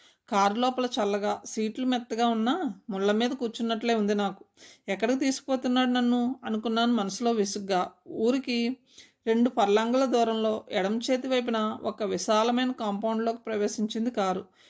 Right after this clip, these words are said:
మేమిద్దరం కారులోంచి దిగ్గానే అక్కడ పనులు చేస్తున్న వాళ్ళొచ్చి నమస్కారాలు పెట్టారు.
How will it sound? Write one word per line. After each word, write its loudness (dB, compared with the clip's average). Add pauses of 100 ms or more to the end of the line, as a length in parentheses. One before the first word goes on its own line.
(140)
మేమిద్దరం 2
కారులోంచి 2
దిగ్గానే 0
అక్కడ -2
పనులు 0
చేస్తున్న 0
వాళ్ళొచ్చి 2
నమస్కారాలు 0
పెట్టారు. -6